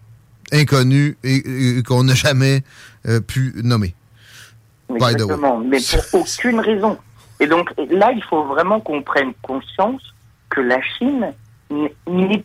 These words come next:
Speaker 2: plus la Chine qu'on a pu connaître, euh, il y a, il y a une dizaine d'années qui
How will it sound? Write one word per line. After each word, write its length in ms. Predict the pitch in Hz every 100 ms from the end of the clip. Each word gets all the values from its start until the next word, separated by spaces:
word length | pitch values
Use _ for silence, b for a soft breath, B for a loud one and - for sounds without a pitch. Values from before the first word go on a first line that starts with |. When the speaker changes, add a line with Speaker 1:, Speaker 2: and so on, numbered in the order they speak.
| -
Speaker 2:
plus 500 | 247 240 247 196 127
la 260 | - 156 165
Chine 320 | 165 - 208 190
qu'on 160 | 175
a 80 | 160
pu 160 | - 190 -
connaître, 640 | 190 180 180 175 170 -
euh, 160 | 131 107
il 100 | 131
y 60 |
a, 160 | 139 131
il 60 | 135
y 40 |
a 40 | 139
une 120 | 147
dizaine 300 | 151 170 170
d'années 260 | 165 185 180
qui 120 | -